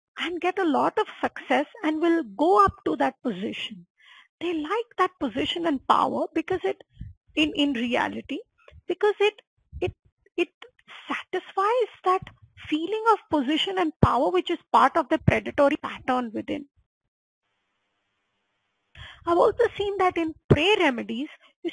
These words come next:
see a need to escape in a situation. You need to see, uh, you, you see a need of,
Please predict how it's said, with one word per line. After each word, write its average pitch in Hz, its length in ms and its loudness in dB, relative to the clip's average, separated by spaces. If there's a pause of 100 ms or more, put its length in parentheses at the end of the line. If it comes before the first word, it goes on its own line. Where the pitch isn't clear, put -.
see 392 100 -4
a 403 60 -2
need 359 280 -8
to 370 120 2
escape 381 640 2
in 262 140 0
a 254 140 -4
situation. 254 600 4
You 294 100 -4
need 381 260 -4
to 392 100 0 (120)
see, 349 160 -2 (260)
uh, 330 60 -2 (120)
you, 277 260 2
you 294 200 0
see 403 120 -6
a 415 60 -2
need 349 260 -2
of, 392 100 0